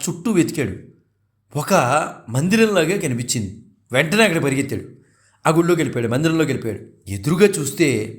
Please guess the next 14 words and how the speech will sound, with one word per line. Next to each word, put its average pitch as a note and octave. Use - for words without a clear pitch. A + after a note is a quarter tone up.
పెద్ద -
దొంగ, E3+
దానికి F3+
ఒక E3
చిన్న D3
వస్త్రం B2+
కట్టేసి D#3+
ఉంది. -
వెంటనే F#3
అనుకున్నాడు, D#3+
"ఆహా, C#3
ఎంత A2+
నేను G#2+
అదృష్టవంతుణ్ణి, B2